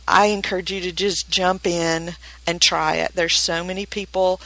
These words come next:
that are willing to help you out, uh, with doing your podcast. So just jump in. Uh,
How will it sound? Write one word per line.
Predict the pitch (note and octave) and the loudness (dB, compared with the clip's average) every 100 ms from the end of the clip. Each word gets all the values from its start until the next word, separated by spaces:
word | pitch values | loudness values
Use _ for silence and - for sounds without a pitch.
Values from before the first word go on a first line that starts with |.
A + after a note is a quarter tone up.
| - - - | -12 0 4
that | F3+ | 6
are | F3 | 6
willing | F3 F#3+ F#3+ F3+ F3 | 4 6 6 4 0
to | - F#3 | -2 0
help | F3 F3+ - | 2 0 -4
you | F3 E3+ | -6 0
out, | E3 E3 E3 - - - - - - | 0 0 -2 -4 -8 -12 -20 -14 -8
uh, | E3+ E3 - | -6 -6 -8
with | D3+ F3+ E3+ - | -6 -4 -4 -4
doing | G3+ A3 A#3 | -2 -2 -2
your | F3+ | -4
podcast. | - E3 D#3+ D#3 D#3+ E3 - - | -4 -4 -4 -4 -4 0 -2 2
So | - E3+ D#3+ D#3 D#3 - - - | 2 4 4 2 -6 -14 -20 -4
just | F#3+ F#3+ - | 0 0 0
jump | - D#3+ E3 D#3+ | 2 0 0 -2
in. | D3 D#3 D#3+ - - - - - - | -2 -4 -8 -14 -20 -20 -20 -20 -6
Uh, | F3 D#3+ D3+ | -2 0 -2